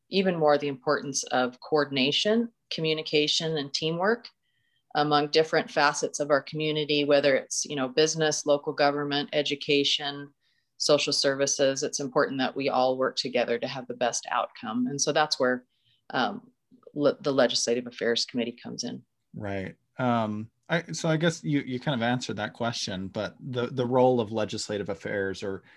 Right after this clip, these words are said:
Speaker 2: or the day-to-day of, of that committee, where I, I, I'm sure it's different all the time, and especially right now with the, the state legislature, um,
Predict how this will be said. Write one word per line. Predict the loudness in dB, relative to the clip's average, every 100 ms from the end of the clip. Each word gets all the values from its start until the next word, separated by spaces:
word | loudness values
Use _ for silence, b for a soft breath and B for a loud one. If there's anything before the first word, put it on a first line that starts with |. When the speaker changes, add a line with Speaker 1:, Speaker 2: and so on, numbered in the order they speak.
| b
Speaker 2:
or | -4 0
the | 4
day-to-day | 6 6 4 2 4 4 4 0 -2
of, | -2 -2 -4 -4
of | -2 2
that | 2 2
committee, | 0 2 2 2
where | 0 0 -2 -8 -14
I, | -12 -8
I, | -6 -6 2
I'm | 2
sure | 6 6
it's | 4 0
different | 2 2 4 4
all | 4
the | 2
time, | -2 2 4 4
and | 2
especially | 2 0 2 -2 0
right | 0 0
now | 0 2 2
with | 0 -2
the, | -6 -4 -4
the | -8
state | -10 -4 0 0
legislature, | -2 -4 -6 -6 -8 -6 -10 -10 b b b b _
um, | -4 -2 -4 -8